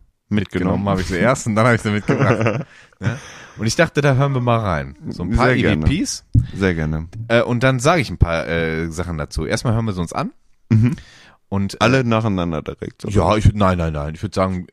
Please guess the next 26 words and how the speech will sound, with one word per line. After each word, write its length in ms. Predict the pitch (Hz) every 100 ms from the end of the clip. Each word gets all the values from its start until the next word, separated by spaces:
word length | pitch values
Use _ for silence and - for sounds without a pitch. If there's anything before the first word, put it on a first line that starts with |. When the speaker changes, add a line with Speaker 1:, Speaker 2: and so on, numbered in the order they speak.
| - -
Speaker 1:
einzeln 240 | 110 123
Speaker 2:
Stück 100 | 123
für 120 | 113 90
Stück. 180 | -
Speaker 1:
und 120 | 101 98
dann, 180 | 98 101
äh, 140 | 90
sagst 260 | 98 - 98
du, 160 | 90
schätzt 360 | 78 - 101 -
du's 120 | 90
ein 240 | - 110 104
und 120 | 95
ich 80 | 107
sag 200 | 98 87
dir, 160 | 92 82
was 160 | 85 -
ich 140 | 104
dazu 380 | 87 - 87 78
weiß. 420 | 80 78 - - _ - - - -
Hab 120 | 117
ich 120 | -
im 40 | 123
Internet, 400 | 131 123 117 -
äh, 60 | 101
zusammengetragen. 840 | 101 113 143 147 147 139 151